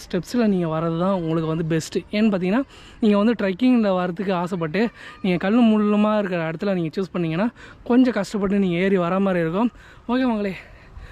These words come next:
so, இந்த லொகேஷன்லாம் தரமா இருக்கு. சரி வாங்க அப்படியே நம்ம கிளம்பலாம்.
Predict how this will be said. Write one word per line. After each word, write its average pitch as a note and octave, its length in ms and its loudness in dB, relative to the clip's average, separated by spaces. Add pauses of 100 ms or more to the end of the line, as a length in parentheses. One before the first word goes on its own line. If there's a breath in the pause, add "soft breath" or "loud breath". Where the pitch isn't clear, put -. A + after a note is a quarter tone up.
(120 loud breath)
so, G3+ 180 -2
இந்த F3 220 -2
லொகேஷன்லாம் A3 560 0
தரமா G3+ 220 0
இருக்கு. G3 340 0
சரி E3 180 -4
வாங்க F3+ 280 -2
அப்படியே E3+ 300 -2
நம்ம E3+ 160 -2
கிளம்பலாம். F3+ 460 0